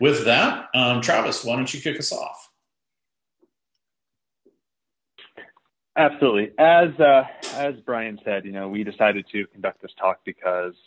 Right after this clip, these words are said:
Speaker 2: Percona customers and product users are frequently asking us about our P C I compliance, both within Percona Server for MongoDB, uh, and within our services in general.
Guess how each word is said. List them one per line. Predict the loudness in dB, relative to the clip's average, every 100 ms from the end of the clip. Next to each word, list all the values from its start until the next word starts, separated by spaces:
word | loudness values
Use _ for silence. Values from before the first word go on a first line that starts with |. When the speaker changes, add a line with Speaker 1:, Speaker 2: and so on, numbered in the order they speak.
| _
Speaker 2:
Percona | -18 -10 -4 -4 -2
customers | -2 -4 -2 0 0 0
and | -4 -4
product | 0 0 0 -6
users | -6 -6 -4
are | -6 -6 -2
frequently | -2 0 -4 -6 -2
asking | -2 -2 -4
us | -4 -6
about | -2 -2
our | 0 -2 -4
P | -6 -8
C | -2 0
I | 0 -2
compliance, | -10 -6 -6 -4 -10 -2
both | 2 2
within | 2 2 2 0 -4
Percona | -4 -2 -2 0
Server | 0 0
for | -2
MongoDB, | -4 0 -2 -2 -6 -4 -6 -6 -16 -20 -20 _ _ -2
uh, | 2
and | 2 2 -2
within | -4 -6 -6
our | -6
services | -4 -4 -6 -12
in | -10
general. | -6 -2 0 0 -2